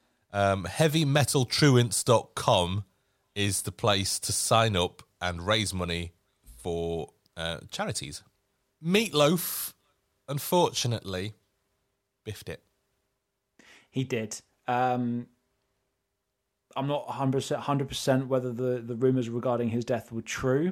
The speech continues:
Speaker 2: but it, apparently it's surrounding him being an anti-vaxxer,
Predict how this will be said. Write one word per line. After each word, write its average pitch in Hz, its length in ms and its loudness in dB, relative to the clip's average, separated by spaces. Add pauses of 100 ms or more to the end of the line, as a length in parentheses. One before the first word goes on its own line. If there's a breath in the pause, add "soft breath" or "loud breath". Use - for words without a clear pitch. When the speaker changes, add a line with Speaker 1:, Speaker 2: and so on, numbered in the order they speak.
Speaker 2:
but 120 140 -2
it, 120 200 0
apparently 120 880 -2
it's - 460 -8 (160)
surrounding 110 680 -6
him 113 180 -4
being 110 580 -6
an 113 160 -6
anti-vaxxer, 120 840 -4